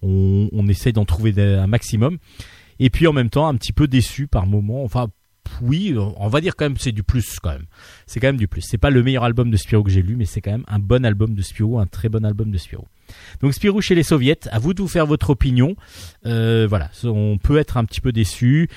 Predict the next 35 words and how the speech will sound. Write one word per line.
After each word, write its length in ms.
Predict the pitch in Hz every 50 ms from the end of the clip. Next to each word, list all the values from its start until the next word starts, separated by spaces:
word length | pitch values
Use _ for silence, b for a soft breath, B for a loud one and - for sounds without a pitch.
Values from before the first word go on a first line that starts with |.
| B B B
mais 160 | 107 120 131
avec 300 | 127 117 131 - - _
toutes 180 | - - 175 160
les 60 | 160
références 380 | 143 127 - 139 135 120 -
qu'il 140 | - - 113
y 60 | 110
a 80 | 135 151
en 60 | 139
même 160 | 117 104 101
temps, 220 | 98 - 139 143 143
on 140 | 123 110 101
va 120 | 98 113
toujours 460 | - _ _ - - 156 135 151 - -
trouver 260 | - - 123 113 127
quelque 280 | - 120 98 - 110
chose 280 | - - 127 131 135 131 B B B B B B B B B B
à 80 | - 101
se 120 | - -
mettre 180 | 131 147 - -
sous 140 | - - 117
la 120 | 101 95
dent 220 | 92 107 127 156 -
et 80 | - 113
c'est 220 | - - - 135
vraiment 280 | 139 110 104 101 113 139
très 220 | - - 123 107
agréable. 340 | 107 98 87 82 71 - - - _ _ _ _ _ _ _ _ _ _ _ _ - - -
Spirou 320 | - - - 143 143 147 139
chez 140 | - 139
les 60 | 123 107
Soviets 360 | - 123 104 120 131 - -
aux 60 | 113
éditions 420 | 95 101 104 107 98 - 190 202 196 B B B B B B B B B B B 110
Dupuis. 960 | 110 160 254 247 - - 202 160 127 113 104 92 - - - - - -